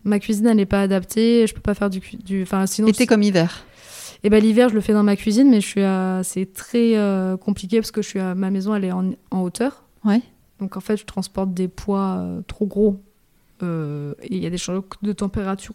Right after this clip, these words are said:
Speaker 1: trop forts, euh, pour faire un pain vraiment de qualité. En fait, je peux faire du pain, euh, été comme hiver, euh, n'importe où. J'ai appris comme ça, en fait. Je peux faire du pain avec une température extérieure de six degrés.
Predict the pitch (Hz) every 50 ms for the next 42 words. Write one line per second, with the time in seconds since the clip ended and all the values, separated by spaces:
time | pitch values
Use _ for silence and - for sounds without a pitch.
0 | - - - _ 220 214 202 202 - - - 220 220 214 202 190 196 185 185 190
1 | - - 196 - - 190 185 190 185 185 180 - - 196 196 196 185 190 185 190
2 | 196 196 190 - - 185 185 180 - - 247 294 330 - - 214 - - 202 185
3 | - 196 196 185 185 180 - 208 202 208 208 196 190 185 185 190 208 220 - _
4 | _ _ - 208 190 - 208 - 202 196 202 190 185 196 208 214 196 190 185 185
5 | 185 185 180 185 180 185 190 190 190 190 190 202 220 226 240 _ _ _ _ -
6 | 190 196 196 - 196 196 - - 214 214 220 220 196 - 196 175 175 170 - -
7 | - 220 202 - _ - 220 220 214 - 202 185 190 196 208 202 - _ - 180
8 | - - 175 180 - - - _ - - - 190 185 180 175 - 196 208 - 196
9 | 185 180 175 185 - - 185 185 180 - 185 180 - 190 185 180 180 - 208 208
10 | 202 - - 196 202 208 185 185 180 - - 208 196 196 185 190 190 208 247 262